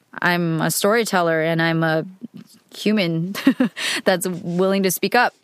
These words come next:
Um, so I will continue to do that. Again, I'm not expecting it to be easy,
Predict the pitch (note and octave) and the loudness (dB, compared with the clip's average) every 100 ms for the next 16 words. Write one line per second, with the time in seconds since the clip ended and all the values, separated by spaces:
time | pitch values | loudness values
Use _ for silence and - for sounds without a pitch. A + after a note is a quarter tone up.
0 | _ - F3+ F3 E3 E3 - - F#3 F3 | _ 0 2 2 0 -4 -6 -2 0 0
1 | D#3+ E3+ F3 - F3+ F#3 G3+ G#3 F#3 F#3+ | 2 0 0 -2 -4 -2 -2 0 0 2
2 | G#3+ - _ _ _ _ - F3+ E3+ F3+ | 0 -2 _ _ _ _ -2 0 2 2
3 | F3+ F#3+ F#3 F3+ F#3+ F#3 F3 E3 - F3+ | 0 0 -2 0 -2 -2 -2 -2 -2 0
4 | A#3+ D4+ | 0 -4